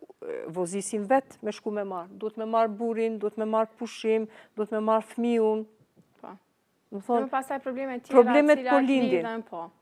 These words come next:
Speaker 2: Sepse jemi krejt minutat e fundit dhe po mundohem që t'i përmbledh gjitha këto, sepse, a, kemi presion prej regjisë. Regjia, të lutem, vetëm edhe një minutë. A, gjitha këto gra cilat kanë kaluar në për,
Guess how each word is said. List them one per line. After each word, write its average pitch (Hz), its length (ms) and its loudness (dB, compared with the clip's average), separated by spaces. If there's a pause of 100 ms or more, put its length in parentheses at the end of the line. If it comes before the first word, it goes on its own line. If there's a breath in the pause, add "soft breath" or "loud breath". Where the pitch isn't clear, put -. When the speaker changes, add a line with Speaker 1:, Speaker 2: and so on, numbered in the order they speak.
(640 loud breath)
Speaker 2:
Sepse 262 240 -6
jemi 302 180 0
krejt 294 200 -4
minutat 285 420 0
e 262 60 -4
fundit 285 260 -6
dhe 262 80 -6
po 262 140 -8
mundohem 254 400 -4
që 240 120 -6
t'i 240 140 -10
përmbledh 233 560 -4
gjitha 226 300 -4
këto, 240 380 -4
sepse, 220 480 -4
a, 214 240 0
kemi 220 360 -6
presion 214 380 -12
prej 208 180 -6
regjisë. 208 300 -6
Regjia, 220 280 -4
të - 100 -18
lutem, 214 200 -8
vetëm 226 300 -6
edhe 214 160 -8
një 214 180 -4
minutë. 202 300 -8 (340 loud breath)
A, 226 220 2 (160)
gjitha 311 280 2
këto 269 180 -4
gra 240 200 2
cilat 226 300 -4
kanë 220 160 -6
kaluar 226 400 -2
në 220 120 -6
për, 208 440 -6